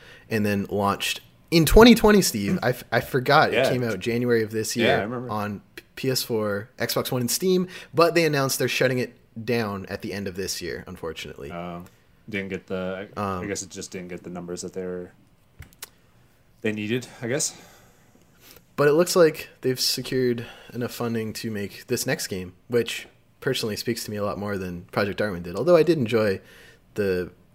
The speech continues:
Speaker 1: what I played of Project Darwin. There was, like, a game master who would mess with the game while everyone was fighting, and, uh, that was a, a novel take on it I hadn't seen.
Speaker 2: Yeah, I wouldn't be
Speaker 1: What do you
Speaker 2: surprised
Speaker 1: think
Speaker 2: if,
Speaker 1: of Season?
Speaker 2: um, this kind of follows the way of, like, uh,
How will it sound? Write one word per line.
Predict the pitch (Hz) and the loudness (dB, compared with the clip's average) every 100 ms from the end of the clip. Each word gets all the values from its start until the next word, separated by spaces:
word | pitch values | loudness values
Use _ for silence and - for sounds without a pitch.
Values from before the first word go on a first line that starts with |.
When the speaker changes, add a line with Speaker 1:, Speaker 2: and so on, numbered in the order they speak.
| _ | _
Speaker 1:
what | 113 104 | -2 0
I | 92 | 0
played | - 98 | 0 0
of | 92 | 0
Project | 90 90 | -2 -2
Darwin. | 98 92 87 | -2 -2 -2
There | 92 | -2
was, | 90 | -2
like, | 90 85 85 | -2 -2 -2
a | 80 76 - - - - 127 | -4 -6 -16 -20 -20 -12 0
game | 123 120 | 4 4
master | 113 110 - 113 98 | 4 2 2 2 2
who | 95 | 2
would | 87 | 0
mess | 98 90 - | 2 4 2
with | - | 0
the | |
game | 90 98 95 90 | -2 0 0 2
while | 85 | 2
everyone | 85 85 | 2 -2
was | 82 - | -2 0
fighting, | 85 85 82 78 | 2 2 0 -2
and, | 73 71 - - | -4 -6 -8 -10
uh, | - 64 - - - - - | -4 -4 -4 -8 -16 -20 0
that | 92 | 4
was | 98 82 | 4 2
a, | 78 | -2
a | 95 | -2
novel | 87 82 82 | 0 -2 -2
take | 85 - | -4 -2
on | 82 | -4
it | |
I | 82 | -2
hadn't | 90 82 | -2 -2
seen. | - 95 92 - - - - - - - | -2 -2 -6 -12 -20 -20 -20 -20 -20 -8
Speaker 2:
Yeah, | 107 101 113 | -6 -6 0
I | 135 | 2
wouldn't | 208 - | 4 0
be | 139 - | -2 8
Speaker 1:
What | 175 | 10
do | 170 | 10
you | |
Speaker 2:
surprised | 113 | 6
Speaker 1:
think | 104 92 | 0 0
Speaker 2:
if, | 107 | 0
Speaker 1:
of | |
Season? | 101 95 92 | 2 0 -4
Speaker 2:
um, | 92 90 - - - | -8 -14 -18 -20 -6
this | 113 - | -4 -4
kind | 104 | -6
of | 98 | -8
follows | - 101 98 98 90 | -6 -2 0 -2 -6
the | - | -12
way | 98 95 | -8 -6
of, | 92 90 | -6 -10
like, | 87 - 107 | -14 -14 -16
uh, | 92 85 | -14 -14